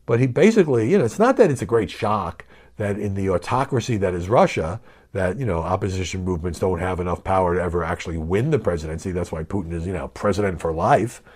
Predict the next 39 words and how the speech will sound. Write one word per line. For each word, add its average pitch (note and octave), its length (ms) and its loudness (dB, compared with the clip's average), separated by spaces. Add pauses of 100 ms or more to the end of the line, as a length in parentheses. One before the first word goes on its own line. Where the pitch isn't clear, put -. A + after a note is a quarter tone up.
(320)
it F#2+ 160 -4
seems. D#2 600 -6 (720)
Uh, A2+ 280 4
but A#2 140 0
by A#2 180 0
choosing F#3 540 4
this G#3+ 260 6
moment, D3 540 2 (520)
when F#2+ 300 -8
Biden's A2+ 340 0
at G2+ 120 2
the G2+ 80 -4
G G2 180 0
seven D3 400 2
and G#2 100 -4
is G2 60 -6
gonna F2 160 -4
meet G2+ 120 -2
with G2 120 -2
him F2+ 80 -4
next F#2 220 -6
week F#2+ 120 -2
in F2+ 80 -4
Switzerland, F2 540 -4 (420)
to A#2+ 280 -4
outlaw C3 580 2
the F2 120 -6
political A#2+ 420 0
party A#2 340 2
or F#2+ 100 2
the E2+ 100 -4
movement A#2 360 0
that F#2+ 140 -4
Navalny F#2+ 580 0
heads, G2+ 540 0 (420)
uh, A2 600 2
was D3+ 520 4
a G3+ 60 8
real D#3+ 640 6